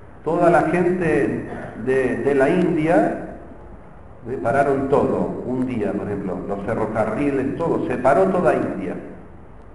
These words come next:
No necesitaban las armas, tenía algo más poderoso. La verdad", dice Gandhi, "es más po-, poderosa que, que todas las armas juntas". La verdad.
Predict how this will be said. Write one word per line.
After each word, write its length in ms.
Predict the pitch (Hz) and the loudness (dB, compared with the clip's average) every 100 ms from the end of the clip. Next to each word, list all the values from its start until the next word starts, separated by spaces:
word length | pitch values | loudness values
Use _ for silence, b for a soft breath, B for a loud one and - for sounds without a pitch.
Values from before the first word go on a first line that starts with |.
| - - - - - - - - - - - - - 104 | -20 -20 -20 -20 -20 -20 -20 -20 -20 -20 -20 -20 -12 -6
No 80 | |
necesitaban 520 | 156 156 156 151 147 135 | -2 0 2 2 2 0
las 240 | 123 - | 0 2
armas, 480 | 113 95 90 87 - | 2 2 -4 -8 -10
tenía 260 | 104 127 | -6 -2
algo 180 | 139 139 | 0 0
más 180 | 135 147 | 0 0
poderoso. 480 | - 117 101 98 101 | 0 0 0 -2 -2
La 160 | 110 | 2
verdad", 440 | 117 120 123 208 - - - - - - - - | 2 2 2 0 0 -6 -12 -16 -18 -20 -20 -12
dice 320 | 123 123 120 | -8 -6 -2
Gandhi, 360 | 123 123 135 - | 0 0 0 -2
"es 160 | 104 | -2
más 160 | 120 117 | -2 -2
po-, 160 | 117 | -2
poderosa 500 | 98 110 113 120 120 | -4 -2 -2 -4 -4
que, 280 | 107 101 104 - - - - | -4 -6 -8 -12 -16 -18 -10
que 120 | 101 98 | -8 -2
todas 180 | 135 123 | 0 2
las 120 | 110 | 0
armas 340 | - 113 107 101 | -2 -4 -4 -6
juntas". 300 | 95 90 - - - - - - - - - - - - - - - - - - - - - - - - - - - - - - - | -8 -10 -10 -12 -16 -16 -18 -20 -20 -20 -20 -20 -20 -20 -20 -20 -20 -20 -20 -20 -20 -20 -20 -20 -20 -20 -20 -20 -20 -20 -20 -20 -10
La 120 | 90 | -4
verdad. 480 | 98 98 110 135 - | -2 -2 -2 -4 -6